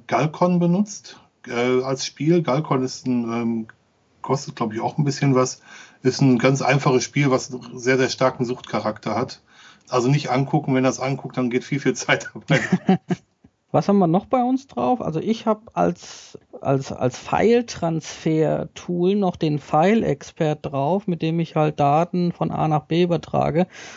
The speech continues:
Speaker 2: damit ich nicht das, äh, Gerät auch immer am, mit dem Kabel irgendwie als U-S-B-Platte irgendwie erkennen lassen muss vom Rechner. Das fänd ich noch ganz interessant. Äh, das geht eigentlich eher dann nochmal in die Systemtools.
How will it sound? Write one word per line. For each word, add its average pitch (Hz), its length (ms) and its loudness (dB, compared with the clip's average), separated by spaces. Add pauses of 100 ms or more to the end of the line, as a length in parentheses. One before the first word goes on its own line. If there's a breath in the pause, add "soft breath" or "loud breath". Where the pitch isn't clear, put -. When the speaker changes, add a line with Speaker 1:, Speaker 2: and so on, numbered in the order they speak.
(100)
Speaker 2:
damit 147 220 -2
ich - 180 -6
nicht 151 280 -2
das, 147 340 -2
äh, 151 300 2
Gerät 147 400 0
auch - 160 -4
immer 143 320 0
am, 135 380 0
mit 143 140 -2
dem 143 120 -4
Kabel 151 420 2
irgendwie 143 500 0
als 139 220 -2
U-S-B-Platte 156 1300 0
irgendwie 147 400 0
erkennen 160 380 0
lassen 143 260 0
muss 147 160 -4
vom 139 220 -4
Rechner. 160 440 0 (600 loud breath)
Das - 160 -4
fänd 147 220 0
ich - 140 0
noch 196 180 2
ganz 196 240 2
interessant. 196 760 0
Äh, 156 220 0
das - 240 -8
geht 165 180 0
eigentlich 151 260 0
eher 143 140 0
dann 147 140 0
nochmal 151 260 0
in 147 100 -2
die 139 200 0
Systemtools. 190 960 2